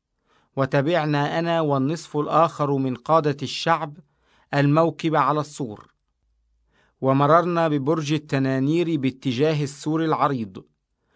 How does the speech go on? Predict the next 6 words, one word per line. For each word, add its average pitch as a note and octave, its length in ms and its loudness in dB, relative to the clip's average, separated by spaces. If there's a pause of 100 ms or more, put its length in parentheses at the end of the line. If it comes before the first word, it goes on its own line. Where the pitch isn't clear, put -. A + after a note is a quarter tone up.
(240)
ومررنا D3 640 2
بباب C#3+ 440 0
أفرايم، D3+ 760 -2 (440)
وفوق D3 560 0
باب D3 300 0
المدينة C#3 520 0